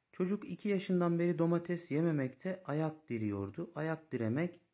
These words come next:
inat etmek demektir arkadaşlar. Ve yukarıdaki açıklamaya karşılık olarak kullanılır.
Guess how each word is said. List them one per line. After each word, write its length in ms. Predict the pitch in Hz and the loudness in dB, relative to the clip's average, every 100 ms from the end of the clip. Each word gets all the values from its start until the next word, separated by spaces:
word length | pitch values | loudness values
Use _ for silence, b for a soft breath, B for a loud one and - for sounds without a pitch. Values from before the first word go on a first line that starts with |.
| - | -4
inat 320 | 147 165 160 | 0 2 0
etmek 460 | 123 - 101 95 - | -4 -4 -8 -10 -10
demektir 380 | 98 95 - | -8 -8 -8
arkadaşlar. 760 | 98 101 - 98 101 - 165 165 b b b b - | -10 -10 -8 -10 -10 -8 -8 -8 b b b b -8
Ve 60 | |
yukarıdaki 580 | 139 151 151 131 120 120 | -6 -2 -2 -2 -2 -4
açıklamaya 640 | 131 - - 120 107 131 | -8 -8 -6 -4 -2 -4
karşılık 580 | 139 131 127 123 127 120 | -6 -8 -6 -4 -6 -4
olarak 400 | 101 110 143 147 _ _ _ _ _ | -6 -4 -4 -6 _ _ _ _ _
kullanılır. 680 | - 156 123 104 95 95 | -4 0 2 0 -2 -6